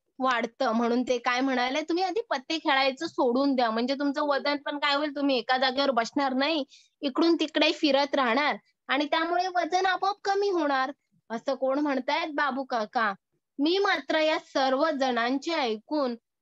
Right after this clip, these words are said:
मनाचे करायचे ठरवले होता." बघा एक म्हण आहे, "ऐकावे जनाचे, करावे मनाचे." एवढी लोक सगळे सल्ला देत होती, शेवटी लेखकाने काय निर्णय घेतला? की मी या सर्व जनांचे, म्हणजे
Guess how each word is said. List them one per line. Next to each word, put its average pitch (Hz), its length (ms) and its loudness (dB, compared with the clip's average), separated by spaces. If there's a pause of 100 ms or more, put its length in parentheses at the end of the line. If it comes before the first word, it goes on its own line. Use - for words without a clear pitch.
मनाचे 240 800 -2
करायचे 240 560 -2
ठरवले 240 400 2
होता." 233 380 0
बघा 262 340 0
एक 254 260 -2
म्हण 302 340 0
आहे, 285 380 0 (420)
"ऐकावे 302 640 2
जनाचे, 285 600 0 (140)
करावे 277 520 0
मनाचे." 254 680 0 (360)
एवढी 320 400 2
लोक 339 360 0
सगळे 311 360 -2
सल्ला 269 440 0
देत 277 220 -4
होती, 269 360 -2
शेवटी 262 520 -2
लेखकाने 254 580 0
काय 254 280 0
निर्णय 277 420 0
घेतला? 285 400 -2 (600)
की 302 120 0
मी 311 160 2
या 330 160 0
सर्व 311 440 -2 (180)
जनांचे, 277 560 0
म्हणजे 254 400 -4